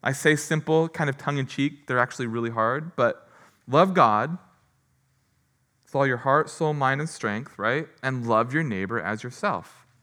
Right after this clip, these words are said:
That is what it looks like to walk in obedience to God. Everything else flows out of that. All of the commandments of God, all of the obedience to God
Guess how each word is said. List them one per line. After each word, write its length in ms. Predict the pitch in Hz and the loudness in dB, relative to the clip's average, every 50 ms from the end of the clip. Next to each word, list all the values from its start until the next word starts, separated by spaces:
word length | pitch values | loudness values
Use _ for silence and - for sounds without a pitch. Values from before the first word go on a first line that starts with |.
| _ _ _ _ _ _ _ _ _ | _ _ _ _ _ _ _ _ _
That 180 | - 135 147 170 | 4 4 6 6
is 160 | 202 190 160 | 4 2 2
what 240 | 156 143 143 151 156 | 0 2 4 4 4
it 80 | 160 139 | 4 2
looks 480 | 147 135 131 147 170 180 - - - | 0 0 0 0 -2 -2 -4 -8 -6
like 260 | 107 101 101 101 - - | -4 -4 -4 -4 -6 -8
to 120 | - 120 | -10 -8
walk 580 | 110 110 110 123 151 151 117 90 85 - - - | -8 -8 -6 -2 2 2 2 2 0 -4 -10 -10
in 80 | 113 | -8
obedience 600 | 110 101 98 101 - - 160 151 123 107 95 80 - | -8 -8 -8 -8 -8 -6 -4 -2 -2 -4 -4 -6 -10
to 100 | - - | -16 -12
God. 420 | 117 107 101 95 85 82 82 82 - - _ _ _ _ _ _ _ - | -8 -6 -4 -4 -6 -8 -10 -16 -20 -20 _ _ _ _ _ _ _ -10
Everything 320 | - 143 170 160 170 160 143 | -4 -2 0 0 0 2 2
else 340 | 143 156 180 190 - - | 2 2 2 0 -4 -10
flows 340 | - - - - 131 120 107 | -16 -16 -4 -2 0 0 0
out 180 | 110 107 104 101 | 0 -2 -2 -2
of 100 | 90 78 | -6 -6
that. 240 | 82 85 87 92 - _ _ _ _ _ _ _ _ _ _ _ _ _ _ _ _ _ _ _ _ _ _ _ _ _ _ _ _ _ _ _ - | -8 -10 -10 -12 -14 _ _ _ _ _ _ _ _ _ _ _ _ _ _ _ _ _ _ _ _ _ _ _ _ _ _ _ _ _ _ _ 2
All 240 | 131 147 151 160 170 | 4 6 8 8 8
of 100 | 180 165 | 6 6
the 80 | 170 | 2
commandments 520 | 170 - 170 156 147 139 139 143 143 139 156 | 0 -2 -2 -2 0 0 0 0 -2 -4 -4
of 80 | 135 | -4
God, 280 | 120 110 92 85 80 76 - - _ _ _ _ _ _ _ _ _ _ | -2 0 0 -2 -4 -8 -12 -20 _ _ _ _ _ _ _ _ _ _
all 240 | - 151 175 185 190 | 4 6 8 8 8
of 160 | 202 190 165 | 6 6 6
the 120 | 156 180 165 | 4 4 4
obedience 540 | 147 127 117 160 180 190 202 190 165 - - | 4 4 2 2 4 4 4 2 2 -2 -4
to 100 | - 147 | -6 -4
God 420 | 127 127 113 113 113 120 131 135 | 0 4 4 6 6 4 4 0